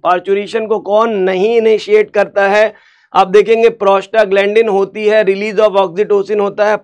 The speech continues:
prolactin मिल्क के लिए होता है, ध्यान रखेंगे ये प्रमोट करता है मिल्क सिंथेसिस को। किसको प्रमोट करता है?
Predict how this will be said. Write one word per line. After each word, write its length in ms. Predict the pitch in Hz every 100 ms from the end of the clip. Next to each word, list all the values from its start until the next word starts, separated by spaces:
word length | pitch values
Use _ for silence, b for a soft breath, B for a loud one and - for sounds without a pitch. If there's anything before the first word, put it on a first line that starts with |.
| -
prolactin 840 | 214 233 240 226 214 214 226 233 202
मिल्क 320 | 196 247 220 226 -
के 120 | 214
लिए 160 | 208 208
होता 300 | 190 196 202
है, 80 |
ध्यान 300 | 170 175 190 196
रखेंगे 440 | - 185 185 220 269 269 b b b b -
ये 440 | 147 175 214 247 247 -
प्रमोट 720 | 208 196 190 202 220 247 240 226 220
करता 460 | 196 180 - 202 196
है 280 | 185 190 214
मिल्क 640 | 208 185 190 220 247 233 220
सिंथेसिस 840 | - 190 190 185 185 175 170 196 160
को। 240 | 160 175
किसको 340 | 151 185 - 208
प्रमोट 400 | 208 208 214 208
करता 320 | 202 175 202
है? 380 | 190 220 277